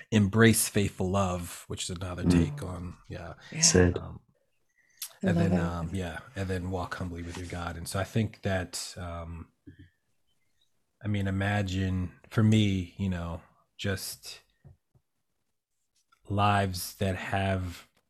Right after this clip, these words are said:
Speaker 1: for folks that have been socialized so deeply in dominant culture, in systems of oppression, in apathy towards others, and turning away from the disproportionate suffering of others, right?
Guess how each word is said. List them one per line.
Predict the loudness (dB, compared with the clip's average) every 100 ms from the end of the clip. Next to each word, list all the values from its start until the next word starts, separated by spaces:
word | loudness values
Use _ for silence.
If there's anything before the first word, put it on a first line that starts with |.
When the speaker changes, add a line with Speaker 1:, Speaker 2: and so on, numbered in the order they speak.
| _ _ _ _ _ _ _ -10
Speaker 1:
for | -6 -2
folks | 2 0 0
that | 0
have | 4 2 2
been | 2 2 0
socialized | -2 0 0 2 2 2 0
so | -2 -2
deeply | 0 0 0 -2 -2 -4 -6
in | -4 -2 0
dominant | 2 2 0
culture, | -2 -2 -2 -2 -2 -2 -6 -6
in | -4 -2
systems | 0 0 0 0 -2 -2
of | -4
oppression, | -2 0 0 0 -2 -4
in | -4 -2
apathy | 0 0 -2 -2 -2
towards | -2 -2 0 0 0
others, | -2 0 -2 -2 -2
and | -2 -4 -6 -12 -16 -18 -20 -10 -2
turning | 6 6 6
away | 6 6 4
from | 4 2 2
the | 2
disproportionate | 0 0 0 0 0 0 -2
suffering | 0 0 0 -2
of | 0
others, | 0 0 -2 0
right? | 0 0 -4